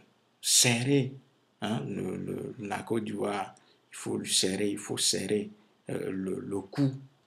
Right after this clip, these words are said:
hein, au, à Laurent Gbagbo. On a compris que cette position seule, prise, hein, euh, par la foutue communauté internationale,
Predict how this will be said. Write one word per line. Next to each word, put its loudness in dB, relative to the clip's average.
hein, -6
au, -6
à -2
Laurent -2
Gbagbo. -2
On -2
a -2
compris 0
que 0
cette -2
position -2
seule, 0
prise, 4
hein, -4
euh, -4
par 6
la -2
foutue 0
communauté -2
internationale, -4